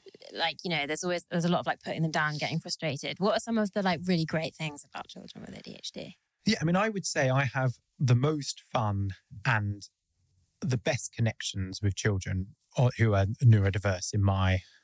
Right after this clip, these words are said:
Speaker 2: in my clinic w-, w-, with A D H D or otherwise. I'd say they're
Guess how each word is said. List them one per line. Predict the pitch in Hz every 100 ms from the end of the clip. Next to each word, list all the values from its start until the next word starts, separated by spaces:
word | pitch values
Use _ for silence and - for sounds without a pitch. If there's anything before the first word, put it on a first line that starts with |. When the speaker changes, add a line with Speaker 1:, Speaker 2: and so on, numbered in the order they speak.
| _
Speaker 2:
in | - 117
my | 98
clinic | 98 - 90 95 98
w-, | - - 107
w-, | 127
with | 107
A | 104 98
D | 101
H | 92 - -
D | 107 92 92 - - - - -
or | 120 107
otherwise. | 104 98 95 -
I'd | 110
say | - - 113 107
they're | 107 107